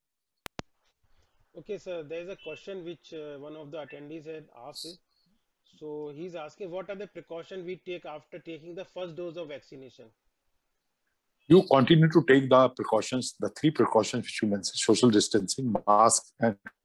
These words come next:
Speaker 2: hand washing or sanitization. Immediately after taking the vaccine, don't exert too much. If necessary, take a little rest. If you feel feverish, if you feel malaise,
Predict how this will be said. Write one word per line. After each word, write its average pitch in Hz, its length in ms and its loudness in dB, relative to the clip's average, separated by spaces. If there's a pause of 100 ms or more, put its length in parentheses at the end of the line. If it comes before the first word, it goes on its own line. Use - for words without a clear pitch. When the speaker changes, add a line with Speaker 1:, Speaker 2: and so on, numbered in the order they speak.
(280)
Speaker 2:
hand 107 380 -6
washing 123 440 -2 (440)
or 120 160 6
sanitization. 101 760 4 (920)
Immediately 185 420 6
after 135 200 0
taking 117 220 -8
the 120 100 0
vaccine, 120 420 -4 (160)
don't 143 200 0
exert 110 360 2
too 101 120 -2
much. - 340 -12 (720)
If 131 180 4
necessary, 127 460 6
take 120 280 4
a 123 40 4
little 101 300 2
rest. 117 200 2
If 110 140 -4
you 110 80 -4
feel 117 180 2
feverish, 110 600 2
if 101 200 -2
you 113 100 2
feel 117 200 6
malaise, 110 540 4